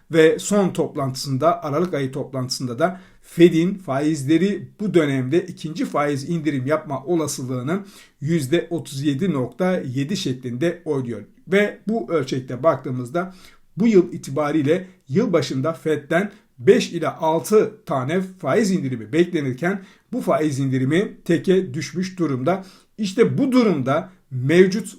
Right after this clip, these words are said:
o piyasalardaki A B D borsalarındaki rally'yi ve yine kripto varlıklardaki yukarı yönlü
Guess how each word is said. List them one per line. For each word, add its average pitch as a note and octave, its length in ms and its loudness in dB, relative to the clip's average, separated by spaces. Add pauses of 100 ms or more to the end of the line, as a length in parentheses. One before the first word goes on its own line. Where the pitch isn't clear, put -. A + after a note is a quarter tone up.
o E3+ 280 0
piyasalardaki D#3 880 -2
A C#3+ 180 -6
B D3 120 -4
D G3 120 -4
borsalarındaki D3+ 920 -2 (360)
rally'yi F3+ 760 2
ve D3 300 -2
yine D3+ 340 -4
kripto E3+ 320 -6
varlıklardaki C#3 800 -4 (280)
yukarı D#3+ 300 -4
yönlü D#3+ 480 -2